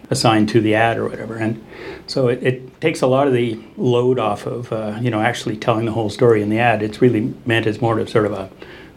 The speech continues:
you know, a gateway or a portal to a, a larger conversation. Uh, David Ogilvy's, uh, ads for Rolls-Royce were, you know, three quarters of the page was, was copy, right? Whereas now you look at the luxury car ads in, like, Monocle magazine or whatever, and it's like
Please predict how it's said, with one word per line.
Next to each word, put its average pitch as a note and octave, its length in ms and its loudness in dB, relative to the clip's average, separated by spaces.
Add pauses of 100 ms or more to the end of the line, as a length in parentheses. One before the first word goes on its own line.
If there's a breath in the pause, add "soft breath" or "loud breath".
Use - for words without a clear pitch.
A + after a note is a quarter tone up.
you A#2 100 2
know, G#2 160 -2
a G2+ 100 0
gateway G#2+ 440 2
or G#2+ 100 -2
a - 40 -6
portal C3+ 580 0
to C3+ 320 2
a, - 280 -4
a G#2+ 220 -4
larger A2 380 2
conversation. G#2+ 800 -2
Uh, D3 100 -6
David A#2+ 260 0
Ogilvy's, A#2+ 640 0
uh, A2 40 -4
ads A2 340 -2
for B2 120 2
Rolls-Royce A#2+ 800 0
were, A2 340 0 (140)
you - 140 -6
know, G#2 100 -4
three C3 260 0
quarters B2 460 0
of A2 80 2
the G#2 80 0
page A2+ 480 2
was, G#2+ 520 0 (200)
was G#2 220 -4
copy, - 460 -4
right? - 280 -12 (720 loud breath)
Whereas A#2 180 0
now D#3+ 120 4
you B2 120 4
look A2 140 0
at A2 80 -12
the A2 80 -6
luxury G#2+ 400 -6
car A#2+ 300 4
ads G#2 260 -2
in, G#2 80 -4
like, G2 160 -4
Monocle A2 480 0
magazine G#2 480 0
or G#2+ 60 -2
whatever, G2+ 320 -2
and G#2 120 2
it's - 200 -2
like - 160 -10